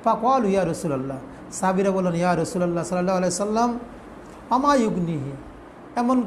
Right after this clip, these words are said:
কি সম্পদ, কোন জিনিস যেটা তাকে অমুখাপেক্ষী করবে ভিক্ষা থেকে,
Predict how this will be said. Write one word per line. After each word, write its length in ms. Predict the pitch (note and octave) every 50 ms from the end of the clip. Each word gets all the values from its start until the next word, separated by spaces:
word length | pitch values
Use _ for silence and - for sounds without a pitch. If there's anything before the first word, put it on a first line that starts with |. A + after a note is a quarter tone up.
| - - - - -
কি 140 | - D#4 D4+
সম্পদ, 420 | - - A3+ A3 G3 - F#3 F3+ - - - - -
কোন 280 | - C#4+ D4+ C#4+ C4+ A3+
জিনিস 460 | F#3 A#3+ A3+ A#3 B3+ B3+ B3+ - - - - - - - - -
যেটা 220 | E3+ G3+ G#3 G3+
তাকে 300 | G3+ G#3 G3 F#3+ F#3+ G3+
অমুখাপেক্ষী 680 | F#3+ F#3 F#3+ G3 G3 G3+ A3 G#3+ A3 B3+ - - A3
করবে 320 | - - G3 F3+ F#3 G3+ F#3+
ভিক্ষা 360 | D3+ F3 F3 - - G3 G3
থেকে, 340 | D3 F3+ F#3+ - A3+ A#3